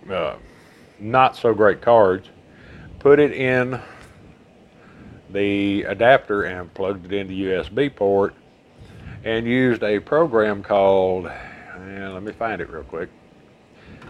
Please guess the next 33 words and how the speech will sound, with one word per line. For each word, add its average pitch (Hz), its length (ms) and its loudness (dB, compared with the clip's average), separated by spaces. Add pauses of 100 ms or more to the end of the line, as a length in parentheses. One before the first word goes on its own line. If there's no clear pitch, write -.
(220)
used 101 320 -4
a 95 140 0
program 104 600 0
called, 90 520 2 (300)
I 85 120 -12
believe 110 260 -6
it's - 260 -14
Etcher. 71 640 -8
Let 95 120 -8
me 104 100 -10
look. 73 300 -8 (500)
Yes, 95 220 -4 (720)
uh, 80 240 -2
Etcher, 107 440 -2 (1160)
which 107 720 2 (800)
for 120 100 -6
those 135 220 6
of 117 60 -2
y'all 120 400 6
also 107 760 4
that 95 380 2 (160)
I 98 160 0
haven't 95 260 0
mentioned 107 380 -8
it 107 180 0
or 98 60 -2
you 95 180 -4
haven't 95 240 -2
caught 113 240 2
it 87 80 -6
when 95 140 -10
I 92 80 -6
did, 104 280 0